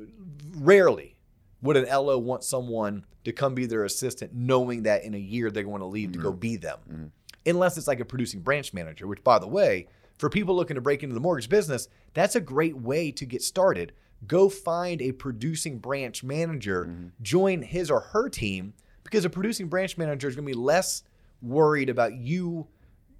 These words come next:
Speaker 2: Knowing
Speaker 1: gaining
Speaker 2: that
Speaker 1: a
Speaker 2: you're
Speaker 1: skill set and then going off on your own because they're gonna wanna keep you as a loan officer as a part of their branch.
Speaker 2: Mm-hmm.
Speaker 1: But there are some top producing loan officers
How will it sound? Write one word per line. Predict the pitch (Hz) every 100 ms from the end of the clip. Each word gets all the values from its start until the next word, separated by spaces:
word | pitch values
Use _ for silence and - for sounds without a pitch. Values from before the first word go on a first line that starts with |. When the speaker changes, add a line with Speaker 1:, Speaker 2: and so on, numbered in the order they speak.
| - -
Speaker 2:
Knowing | 87 95
Speaker 1:
gaining | 147 170
Speaker 2:
that | 170
Speaker 1:
a |
Speaker 2:
you're | 147
Speaker 1:
skill | - 156 175 160
set | 160 139 131
and | 135
then | 147 143
going | 143 135 135
off | 131
on | 131 127
your | 123
own | 123 185
because | 170 170
they're | 175
gonna | 196 180
wanna | 160
keep | 135 202 -
you | 151
as | 123
a |
loan | 120 139 139
officer | 131 - 135 -
as | 117
a | 117
part | 131 120
of |
their | 98
branch. | 107 185 104 - -
Speaker 2:
Mm-hmm. | 82 -
Speaker 1:
But | 156 156
there | 170
are | 147
some | - 196 202
top | 190 185
producing | 175 160 160 139
loan | 127 220
officers | 151 95 90 - 90 131 -